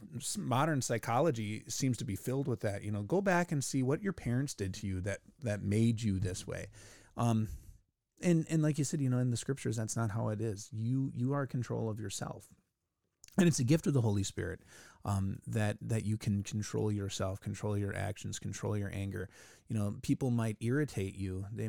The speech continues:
you know, they might do things that you find irritating, but only you can make yourself mad and, and allow to fall into that and let that bother you to a point where it makes you irrational and makes you upset. Um, you know, having self-control is, is just an important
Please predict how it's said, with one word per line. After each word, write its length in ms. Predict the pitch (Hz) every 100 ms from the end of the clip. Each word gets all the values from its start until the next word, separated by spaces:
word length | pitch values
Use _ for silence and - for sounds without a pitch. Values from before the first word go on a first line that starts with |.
| 107
you 140 | 107
know, 160 | 101 98
they 160 | 101 104
might 320 | 92 104 110
do 100 | 113
things 300 | 107 110 113
that 120 | -
you 120 | 104
find 260 | - 98 98
irritating, 540 | 98 95 104 110 101
but 160 | 101 101 - - - _ _ _
only 200 | 123 123
you 200 | 107 120
can 180 | 120 107
make 220 | 101 92
yourself 360 | 101 - 90 -
mad 400 | 92 80 67 - _ _ -
and, 200 | 104 104
and 140 | 95 95
allow 320 | 104 101 101
to 140 | 98
fall 360 | - - 107 101
into 220 | 104 107
that 220 | 101 95
and 100 | 98
let 120 | 98 98
that 200 | 98 98
bother 300 | 101 101 98
you 180 | 101 98
to 140 | 98
a 40 | 95
point 300 | 101 101 95
where 180 | 95
it 140 | 95 98
makes 260 | 95 -
you 120 | 107 92
irrational 760 | 92 95 95 - 92 90 101 -
and 160 | 101 98
makes 240 | 98 -
you 80 | 92
upset. 380 | - - 90 - - - 104 -
Um, 300 | 98 95 92
you 120 | - 107
know, 200 | 98 104
having 340 | 107 127 135
self-control 880 | - 123 120 113 107 120 110 107 104
is, 280 | 104 101 -
is 140 | - 104
just 340 | - 110 -
an 80 | 107
important 580 | 101 - 110 98 101